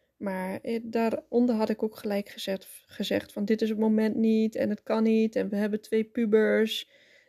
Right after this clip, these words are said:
En met de jongste van zeven kan het misschien nog wel, maar nee, ehm, allemaal met school, moeilijk, moeilijk, moeilijk."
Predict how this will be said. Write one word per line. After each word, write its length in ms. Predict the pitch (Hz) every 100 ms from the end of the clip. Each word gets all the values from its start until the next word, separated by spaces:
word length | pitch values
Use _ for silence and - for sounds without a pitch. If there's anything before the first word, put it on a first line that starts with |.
| _
En 280 | 214 196 202
met 140 | 202
de 120 | 214
jongste 400 | 208 220 220 -
van 160 | 208 208
zeven 380 | 196 208 202 -
kan 200 | 247 277
het 80 | 285
misschien 300 | 247 - 233
nog 140 | 226
wel, 400 | 226 220 226 226
maar 380 | 202 190 214 220 _ _ _ _ _ _
nee, 500 | 196 185 180 180 196
ehm, 500 | 202 196 196 202 220 -
allemaal 240 | 240 240
met 160 | 214 -
school, 600 | - - 233 233 233 226
moeilijk, 340 | 226 226 226
moeilijk, 260 | 220 208 202
moeilijk." 380 | 180 - -